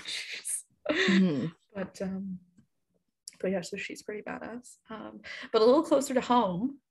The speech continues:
Speaker 1: there's, uh, one of our friends. I don't know if she listens to us or not, uh, but our friend Sarah,
Speaker 2: Mm-hmm.
Speaker 1: that we both have known. I've known her since I was, I don't know, nine, ten. I think you've known her longer.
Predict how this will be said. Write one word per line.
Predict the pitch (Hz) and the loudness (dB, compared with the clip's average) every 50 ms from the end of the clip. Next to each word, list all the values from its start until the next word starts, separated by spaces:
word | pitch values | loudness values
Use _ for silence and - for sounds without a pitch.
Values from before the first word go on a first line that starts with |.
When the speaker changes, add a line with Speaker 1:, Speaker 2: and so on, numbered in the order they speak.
| _ _ - | _ _ -10
Speaker 1:
there's, | 196 185 190 190 185 185 185 180 170 | -2 2 4 4 4 4 2 2 0
uh, | 190 185 185 180 180 180 180 | 0 0 2 0 0 0 0
one | 190 196 | -2 -2
of | 208 202 | 0 -2
our | 220 220 | -2 -2
friends. | - 214 208 196 202 | 0 -2 -2 0 0
I | 226 | 0
don't | 285 359 | 0 0
know | 370 370 | -2 -4
if | 339 | -4
she | - 262 247 | -2 -2 0
listens | 233 233 - 240 220 | 0 0 -2 -4 -4
to | - 208 185 | -2 -2 -2
us | 180 175 - | -2 -2 -2
or | 180 | -2
not, | 180 175 175 175 - _ - - - - - - _ _ | 0 0 -2 -2 -6 _ -20 -20 -20 -20 -20 -20 _ _
uh, | - 190 180 180 180 | -2 0 0 0 0
but | 175 190 190 | 2 4 4
our | 190 190 | 4 4
friend | 240 240 247 247 | 6 4 4 4
Sarah, | - - 233 226 208 185 - - - 262 - _ _ _ _ _ _ | 4 2 4 4 4 4 4 2 0 -2 -4 _ _ _ _ _ _
Speaker 2:
Mm-hmm. | 190 185 180 170 160 156 175 185 185 | 4 4 4 4 4 2 0 -2 -2
Speaker 1:
that | 175 175 175 175 170 - - - - - - - _ _ | -2 0 0 0 -2 -2 -6 -12 -20 -20 -20 -20 _ _
we | 208 208 208 | -4 -2 -2
both | 190 - - 196 196 202 190 190 208 | -2 0 4 4 4 4 4 -2 -4
have | 196 170 170 | -6 -2 0
known. | 175 170 170 165 156 | 0 0 0 0 0
I've | - 175 175 175 | 0 -2 -2 0
known | 175 180 190 180 | 0 -2 -2 -2
her | 180 180 | -4 -6
since | 170 - 190 185 185 170 - - - - | -8 -8 -8 -8 -8 -10 -12 -18 -14 -10
I | 190 180 | -10 -8
was, | 175 175 - - _ | -8 -10 -12 -14 _
I | 202 | -12
don't | 190 185 | -10 -8
know, | - 185 190 165 | -8 -8 -8 -8
nine, | 180 190 175 185 196 202 196 | -6 -4 -4 -4 -4 -4 -6
ten. | 180 185 190 190 202 | -6 -6 -6 -6 -6
I | 202 185 | -6 -6
think | 202 190 185 | -6 -6 -6
you've | 185 180 | -4 -4
known | 180 175 175 | -2 -2 -2
her | 170 175 | -2 -2
longer. | 170 175 175 190 214 254 285 330 339 - | -2 -2 -2 -2 0 0 -2 -2 -4 -8